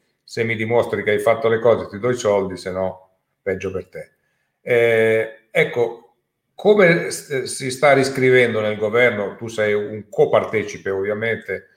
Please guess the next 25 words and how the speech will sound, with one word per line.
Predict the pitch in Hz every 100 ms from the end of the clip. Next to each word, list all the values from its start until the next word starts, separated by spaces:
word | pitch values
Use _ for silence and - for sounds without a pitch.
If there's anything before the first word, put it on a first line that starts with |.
| _ _ _
della | - 107 107
riscrittura. | 107 - 113 110 147 151 120 -
Eh, | 117 113 110 107
come | - 165
si | 160
sta | 143 147
riscrivendo? | 117 117 - 117 113 107 98
Secondo | 95 107 127 131 123 123 113 - - _ _
quali | - 117 120
logiche | 120 143 135 113 107 107 107
nuove | 107 113 135 110
rispetto | 104 98 - 104 -
a |
prima? | - 120 131 110
Quali | - 110 110
priorità? | 104 113 113 110 113 98 - - _
L'impressione | _ 127 127 131 143 170
generalizzata | 131 131 123 123 110 139 151 135 117
è | 113
che | 117 -
prima | - 143 131
fosse | 113 120 117 -
una | 113 110 104
sorta | - 117 113 110
di | 104 107 104 -